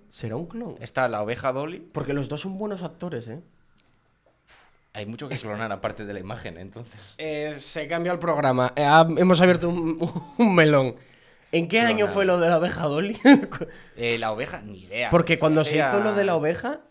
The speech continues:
Speaker 1: fue cuando se dijo, "Oye, lo de clonar humanos como que no, ¿eh?". En plan, lo vieron tan cerca, lo de clonar humanos, que dijeron, "Ey, cálmense".
Speaker 2: Igual fue antes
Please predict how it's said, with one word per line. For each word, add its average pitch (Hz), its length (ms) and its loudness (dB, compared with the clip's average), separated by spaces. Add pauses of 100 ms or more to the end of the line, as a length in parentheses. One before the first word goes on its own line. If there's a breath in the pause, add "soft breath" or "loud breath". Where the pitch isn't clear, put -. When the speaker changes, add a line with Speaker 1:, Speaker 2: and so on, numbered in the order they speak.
(140)
Speaker 1:
fue 175 220 -6
cuando 196 180 -2
se 165 140 -2
dijo, 139 320 -2
"Oye, 139 260 -2
lo 127 100 -4
de 123 80 -2
clonar 127 360 -4
humanos 143 340 -6
como 113 180 -10
que 110 120 -10
no, 107 180 -8
¿eh?". 147 160 -10 (340)
En 120 120 -8
plan, 123 400 -4 (120)
lo 143 160 -6
vieron 165 240 -2
tan 175 160 -4
cerca, 135 300 -6
lo 123 100 -4
de 123 100 -4
clonar 131 380 -6
humanos, 165 320 -4
que 170 80 -2
dijeron, 123 560 2 (280 loud breath)
"Ey, 131 420 0 (840)
cálmense". 107 600 0 (440)
Speaker 2:
Igual 120 300 -10
fue 180 220 -10
antes 147 800 -10